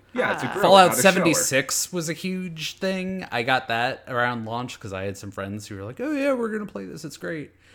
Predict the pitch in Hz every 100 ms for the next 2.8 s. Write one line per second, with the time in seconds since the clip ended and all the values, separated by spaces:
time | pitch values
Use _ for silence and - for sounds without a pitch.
0 | - - _ 123 123 120 117 107 104 104
1 | 80 104 - 101 - 101 95 101 107 101
2 | 92 90 90 87 - 78 92